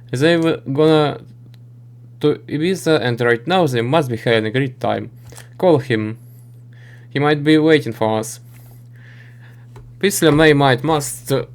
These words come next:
or can't ми використовуємо be plus ing, коли ми кажемо про дії в прогресі. Вони поїхали в Ібізу і зараз...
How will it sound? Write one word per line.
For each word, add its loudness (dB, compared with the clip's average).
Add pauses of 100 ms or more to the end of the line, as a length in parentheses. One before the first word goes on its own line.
(140)
or -4
can't -4
ми 0
використовуємо -2
be -6
plus -6
ing, -6
коли -2 (640)
ми -6
кажемо -2
про -2
дії 0
в -2
прогресі. -2 (2000)
Вони 0 (200)
поїхали 0
в -4
Ібізу -4 (960)
і -6
зараз... -2